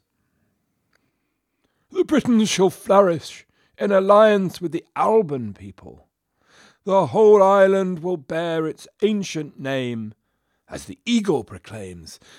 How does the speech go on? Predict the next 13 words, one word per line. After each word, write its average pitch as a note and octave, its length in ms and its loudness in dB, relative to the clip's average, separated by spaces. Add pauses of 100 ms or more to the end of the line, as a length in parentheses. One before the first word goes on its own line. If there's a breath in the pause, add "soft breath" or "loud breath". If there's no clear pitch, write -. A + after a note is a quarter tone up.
speaking G#3 680 0
from D3 200 -4
the C#3 200 -6
ancient E3 480 -4
tower, C#3 460 -2 (800)
"The - 100 -20 (120)
Britons D3 500 -6
with E2+ 140 -20
the C#2+ 120 -20
Scots - 540 -4
rule G3 440 0
their G2+ 180 -4
fatherland. B2 800 0